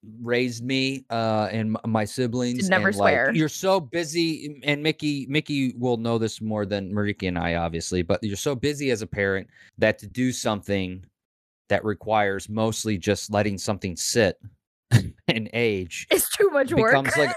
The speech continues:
Speaker 1: i-, i-, it's too much work. Why, why,
Speaker 2: Yeah,
Speaker 1: when you have
Speaker 2: I get
Speaker 1: fi-,
Speaker 2: that.
Speaker 1: fi-, like, five kids,
Speaker 2: Five kids
Speaker 1: you know?
Speaker 2: is a lot. Is
Speaker 1: It's
Speaker 2: a lot.
Speaker 1: nuts.
Speaker 2: Yeah.
Speaker 1: It's nuts.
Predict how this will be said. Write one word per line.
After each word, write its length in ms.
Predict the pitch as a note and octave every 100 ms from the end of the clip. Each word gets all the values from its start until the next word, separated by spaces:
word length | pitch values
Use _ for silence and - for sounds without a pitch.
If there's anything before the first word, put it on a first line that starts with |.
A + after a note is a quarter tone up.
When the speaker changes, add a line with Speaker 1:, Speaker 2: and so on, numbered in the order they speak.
| C5+
Speaker 1:
i-, 60 |
i-, 240 | - C#3 C5+
it's 220 | D#3 - -
too 100 | G3
much 160 | F#3+ - -
work. 280 | B3+ C#4 - - -
Why, 220 | C#3 C#3+
why, 160 | C#3 C#4
Speaker 2:
Yeah, 140 | B3+
Speaker 1:
when 80 | D#3+
you 60 | E3
have 120 | D#3+
Speaker 2:
I 20 |
get 140 | C#4 C3+
Speaker 1:
fi-, 60 |
Speaker 2:
that. 280 | - - - - B2+ _ -
Speaker 1:
fi-, 100 | D3+ - - - _
like, 220 | C3+ C3+
five 420 | - B2 D3 F3+ -
kids, 400 | G2+ D#2 - D4
Speaker 2:
Five 420 | C#4 D4 F4+ D#4
kids 420 | - C#4+ A3 G3+
Speaker 1:
you 60 | G3+
know? 100 | A3
Speaker 2:
is 480 | G#3 G3 G3 F#3 - _ -
a 80 | G#3
lot. 440 | G3+ E3+ G#2 -
Is 160 | - - _
Speaker 1:
It's 160 | - A#3
Speaker 2:
a 80 | G#3+
lot. 140 | F#3
Speaker 1:
nuts. 440 | E3 A#2+ - - - _ _ _
Speaker 2:
Yeah. 260 | - D#3 A2 -
Speaker 1:
It's 180 | A2 -
nuts. 580 | C3 C3+ G#2 - -